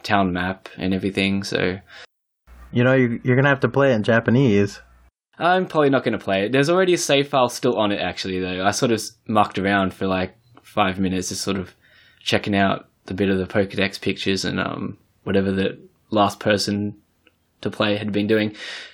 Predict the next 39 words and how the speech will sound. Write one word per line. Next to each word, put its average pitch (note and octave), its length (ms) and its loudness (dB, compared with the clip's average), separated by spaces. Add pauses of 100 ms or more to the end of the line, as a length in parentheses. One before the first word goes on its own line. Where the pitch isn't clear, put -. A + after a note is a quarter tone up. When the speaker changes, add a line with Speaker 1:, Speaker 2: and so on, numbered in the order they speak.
(120)
Speaker 1:
They C#3 120 4
hadn't F3 400 -2
gotten C3+ 280 2
all B2 240 6
of B2 80 2
the - 80 -2
Pokemon, A2 500 2
though, F#2 220 0
and G2+ 280 0
the G#2 180 -2
clock - 420 0
on C3 140 4
the G#2+ 100 2
game G#2 300 2
was, F#2+ 140 -2
like, G2 200 0
at G2 80 2
a G2+ 60 2
hundred A2 280 -2
and G2+ 100 -2
twenty-two G2 440 -2
hours, F#2 480 0
so - 160 0
I'm F#2 240 -2 (600)
not G#2 100 -2
really A#2+ 180 4
sure G#2+ 280 4
what G2+ 100 4
they F#2 60 2
were F2+ 140 -2
doing F#2+ 400 0
the F#2+ 120 0
whole G2+ 160 -4
time. G2+ 520 -4 (1700)
Um, F#2+ 560 2 (600)
but B2+ 140 2
yeah, C3 300 6
I, B2+ 180 6
'cause, - 300 -10